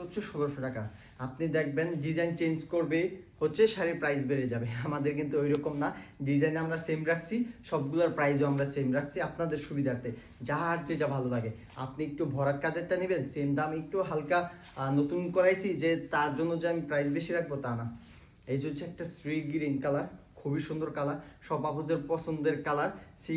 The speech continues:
গ্রিন কালার, যে হোয়াইট কালার যাই নেন, যে একটা অলিভ কালার, খুবই সুন্দর একটা কালার, অলিভ কালার। আর শাড়িগুলো কিন্তু খুবই সফট হবে।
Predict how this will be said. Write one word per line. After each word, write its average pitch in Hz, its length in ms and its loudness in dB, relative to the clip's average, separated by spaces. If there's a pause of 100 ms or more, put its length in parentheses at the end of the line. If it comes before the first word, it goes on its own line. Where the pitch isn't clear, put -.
(100)
গ্রিন 151 300 2
কালার, 147 220 0 (500)
যে 143 60 -8 (120)
হোয়াইট 127 320 -2
কালার 139 280 2
যাই 135 180 4
নেন, 135 120 0 (360)
যে 131 60 -6 (120)
একটা - 160 -10 (140)
অলিভ 160 240 6 (140)
কালার, 139 260 2 (540)
খুবই 131 280 0
সুন্দর 160 280 0
একটা - 200 -6
কালার, 143 220 0 (120)
অলিভ 139 200 0 (100)
কালার। 139 240 -2 (460)
আর 135 160 -2
শাড়িগুলো 170 400 2
কিন্তু 175 160 -2 (100)
খুবই 175 260 0
সফট 151 300 0
হবে। 120 140 0